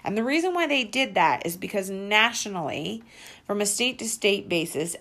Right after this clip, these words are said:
everyone's handling education very differently than what they were before. Some are in, online, some are in, I, online, um, in-person hybrid, some are completely in person,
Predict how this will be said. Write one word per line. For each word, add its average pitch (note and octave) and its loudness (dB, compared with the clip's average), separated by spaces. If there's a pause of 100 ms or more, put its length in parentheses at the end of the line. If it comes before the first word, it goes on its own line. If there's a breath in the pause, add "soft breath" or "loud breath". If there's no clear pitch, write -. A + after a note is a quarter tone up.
everyone's A3+ 0
handling G3+ -4
education E3 -4 (120)
very G#3 6
differently E3+ -4 (280 loud breath)
than F#3+ -8
what G3+ 2
they F3 2
were E3 0
before. E3 0
Some F3 0
are E3+ 0
in, E3 -8 (180)
online, F#3 0
some F3 -2
are D#3+ -6
in, D#3+ -6
I, F3+ 0
online, E3+ -4 (520 loud breath)
um, E3 -2 (120)
in-person F#3+ -4
hybrid, A#3+ 0
some D#3+ -4
are D#3 -8
completely E3 -8
in E3 -8
person, B3 -2